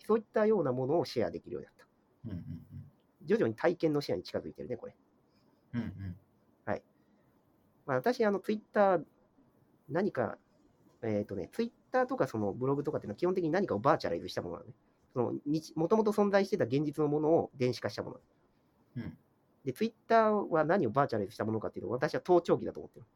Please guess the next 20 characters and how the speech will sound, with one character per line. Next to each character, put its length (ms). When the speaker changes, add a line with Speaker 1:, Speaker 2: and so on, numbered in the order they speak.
Speaker 2:
ほ 560
う。 60
Speaker 1:
う 20
ん。 120
だ 80
っ 20
て 100
盗 180
聴 140
器 80
で 100
し 60
ょ、 40
こ 80
れ。 80
人 220
の 120
家 140
に 100
さ、 220